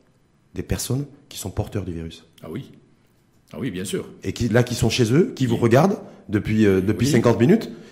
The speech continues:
Speaker 1: et qui
Speaker 2: Oui.
Speaker 1: vous écoutent, et qui sont peut-être porteurs du virus
Speaker 2: Ils sont
Speaker 1: sans le
Speaker 2: peut-être
Speaker 1: savoir.
Speaker 2: porteurs, sans le savoir, qui risquent de développer des symptômes par la suite,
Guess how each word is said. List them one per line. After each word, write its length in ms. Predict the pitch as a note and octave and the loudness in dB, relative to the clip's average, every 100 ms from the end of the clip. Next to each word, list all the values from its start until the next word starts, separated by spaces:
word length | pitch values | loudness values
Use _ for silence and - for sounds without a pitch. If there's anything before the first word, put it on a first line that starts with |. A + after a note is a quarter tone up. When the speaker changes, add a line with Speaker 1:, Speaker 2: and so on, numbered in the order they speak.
| - | -6
Speaker 1:
et 60 | |
qui 100 | A2 | 2
Speaker 2:
Oui. 60 | A#2 | 4
Speaker 1:
vous 140 | A#2 | 6
écoutent, 300 | B2 B3 C4 | 6 4 4
et 80 | D#3+ | 0
qui 100 | C#3+ | 2
sont 140 | C3+ | 0
peut-être 240 | C#3 C#3+ E3 | 2 2 0
porteurs 300 | D#3+ - E3 | 0 0 0
du 60 | |
virus 280 | D#3+ D3+ F#3+ | 2 2 0
Speaker 2:
Ils 40 | - | 0
sont 100 | D#3+ | 4
Speaker 1:
sans 60 | |
le 80 | E3 | 4
Speaker 2:
peut-être 60 | D3+ | 6
Speaker 1:
savoir. 300 | D#3 A2+ - | 4 4 2
Speaker 2:
porteurs, 480 | F3+ - A2+ C#3+ - | 0 0 -2 -2 -6
sans 160 | - G3 | -4 -2
le 60 | |
savoir, 540 | - D#3 A#2 C3 - - - - | 0 0 0 -4 -8 -16 -18 -4
qui 160 | A2 | -2
risquent 400 | A2 F3 F3 - | 0 0 -2 2
de 840 | C#3+ C3+ C3+ - - A2 G#2+ C3+ B2 | 4 4 0 -14 -16 -6 2 4 4
développer 400 | B2+ C3 C3+ C3 | 2 0 0 -2
des 100 | B2 | -2
symptômes 500 | C3 A#2+ B2+ B2 B2 | -4 -4 -4 -4 -4
par 140 | B2+ | -4
la 80 | A2 | -2
suite, 280 | A2 F#3 - | -2 -4 -6